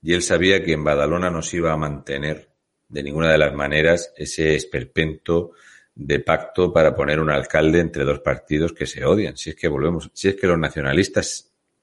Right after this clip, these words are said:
el nacionalismo es el odio a todo. Como pasa, es que pesoe y Podemos se llevan bien. Pues, eh, Xavi Albiol no tiene el respaldo de Casado. Y cuando no tiene ese respaldo de Casado, pues mira lo que le ha pasado a, a Cayetana.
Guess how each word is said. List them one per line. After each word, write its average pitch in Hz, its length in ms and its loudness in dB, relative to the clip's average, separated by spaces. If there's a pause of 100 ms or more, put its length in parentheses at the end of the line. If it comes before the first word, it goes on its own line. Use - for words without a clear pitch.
(320)
el 80 240 0
nacionalismo 92 540 2
es 123 240 0
el 90 160 4
odio 104 220 6
a 76 80 0
todo. 65 380 -4 (1120)
Como 67 220 -8
pasa, 76 560 2 (300)
es - 160 -12
que 90 140 2
pesoe 85 340 4
y 82 60 4
Podemos 80 420 2
se 76 100 -6
llevan 69 280 -2
bien. 76 240 -8 (400)
Pues, 65 300 -14
eh, 64 320 -10 (460)
Xavi 92 220 6
Albiol 104 380 4
no 107 240 -2
tiene 131 180 2
el 113 60 0
respaldo 101 500 -2
de 67 100 -12
Casado. - 480 -6 (600)
Y 78 80 -12
cuando 76 240 -2
no 104 80 0
tiene 117 160 2
ese 117 140 -2
respaldo 120 540 2
de 117 80 4
Casado, 131 400 2
pues 76 160 -6
mira 92 260 0
lo 82 100 -2
que 78 80 -4
le 73 60 -2
ha 71 60 -8
pasado 69 400 -14
a, 64 280 -18 (240)
a - 100 -12
Cayetana. 67 540 -2